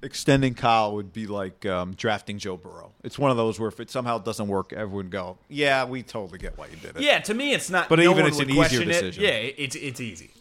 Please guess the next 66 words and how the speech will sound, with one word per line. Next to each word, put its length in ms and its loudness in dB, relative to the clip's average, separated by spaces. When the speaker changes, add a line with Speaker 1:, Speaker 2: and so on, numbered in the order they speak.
Speaker 2:
I, 320 2
I 80 -2
think 260 -6
you 100 -8
could 140 -6
look 180 -4
on 160 -4
both 200 2
sides. 420 -2
Like, 300 -10
if 100 -6
he 80 -2
doesn't 360 2
win 120 -2
the 80 -4
Super 220 -4
Bowl, 260 -2
well, 80 0
it's 120 -4
like, 100 -6
"Kyle, 200 0
you're 80 -6
not 120 -6
a 20 -12
Super 200 -8
Bowl 180 -2
winning 420 -10
coach, 260 -6
so 120 -6
the 100 -10
number's 380 -6
here." 200 -4
And 80 -6
Kyle 180 0
will 60 -4
go, 140 -6
"Well, 200 -2
I'll 40 -2
just 160 -10
play 200 -4
it 40 -12
back 260 -4
a 40 -12
year. 240 -8
I'm 140 -8
gonna 180 -12
Speaker 1:
Sure. 160 -2
Speaker 2:
win 60 -4
the 60 -12
Super 140 -14
Bowl 140 -10
this 180 -14
year 120 -12
and 80 -16
Speaker 1:
Which 160 -8
Speaker 2:
get 20 -4
Speaker 1:
is 100 -4
Speaker 2:
it." 40 -10
Like, 100 -2
Speaker 1:
fine. 140 0
Speaker 2:
I, 40 -8
I, 100 2
Speaker 1:
But 60 8
I 100 6
thi-, 120 0
Speaker 2:
I 100 0